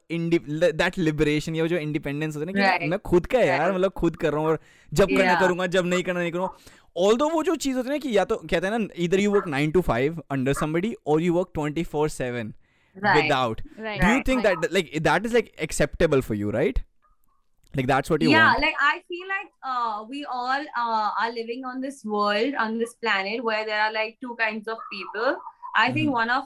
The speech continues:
Speaker 2: followers and one are leaders. And I
Speaker 1: Right.
Speaker 2: think this is also a quality that you're born with at times. It could
Speaker 3: Right.
Speaker 2: also, uh, matter the experiences you've had in life, the
Speaker 1: Right.
Speaker 2: kind of childhood and upbringing you have had, where either you've, uh,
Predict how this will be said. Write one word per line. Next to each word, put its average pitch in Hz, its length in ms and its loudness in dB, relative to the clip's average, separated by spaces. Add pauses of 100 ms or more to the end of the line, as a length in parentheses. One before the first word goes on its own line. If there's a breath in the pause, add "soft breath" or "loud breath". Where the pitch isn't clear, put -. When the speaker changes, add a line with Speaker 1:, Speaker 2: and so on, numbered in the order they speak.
Speaker 2:
followers 226 540 -4
and 233 160 -8
one 208 160 -4
are 214 100 -4
leaders. 202 600 -2 (380 soft breath)
And 220 100 2
I 254 120 2
Speaker 1:
Right. 269 140 -2
Speaker 2:
think 330 200 0
this 277 140 -6
is 311 120 -8
also 226 360 -4
a 285 80 -2
quality 220 540 -6
that 226 200 -2
you're 247 200 -2 (220)
born 180 300 -2
with 233 300 -2
at 233 240 0
times. 220 400 -6 (320)
It 285 220 0
could 359 180 4
Speaker 3:
Right. 208 80 -4
Speaker 2:
also, 269 380 2
uh, 254 340 2
matter 240 600 -2
the 269 100 -10
experiences 240 720 -4
you've 247 220 -2
had 196 180 4
in 220 140 2
life, 190 340 0 (240)
the 123 140 -4
Speaker 1:
Right. 226 100 2
Speaker 2:
kind 226 240 0
of 269 140 -6
childhood 220 500 -2
and 240 140 -4
upbringing 208 580 -6
you 214 160 -2
have 208 160 2
had, 190 340 0
where 196 300 -4 (300)
either 247 360 0
you've, 247 540 -2
uh, 202 240 4